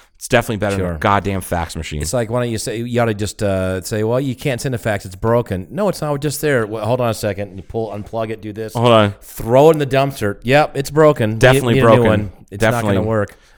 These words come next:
Speaker 1: I-, if it's not broken, it sure as shit ain't gonna work today 'cause I have blood all over my fist from punching it.
Speaker 2: I was listening to, uh, Opie and Anthony, uh, on, uh, whenever they were, uh, together years ago.
Speaker 1: Yeah.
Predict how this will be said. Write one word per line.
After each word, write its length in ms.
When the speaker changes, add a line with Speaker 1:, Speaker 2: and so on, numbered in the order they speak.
Speaker 1:
I-, 60
if 300
it's 200
not 240
broken, 360
it 120
sure 220
as 60
shit 220
ain't 140
gonna 160
work 260
today 340
'cause 220
I 100
have 160
blood 220
all 140
over 120
my 140
fist 340
from 140
punching 340
it. 160
Speaker 2:
I 60
was 160
listening 300
to, 260
uh, 140
Opie 220
and 80
Anthony, 460
uh, 320
on, 320
uh, 300
whenever 320
they 140
were, 320
uh, 300
together 640
years 300
ago. 260
Speaker 1:
Yeah. 240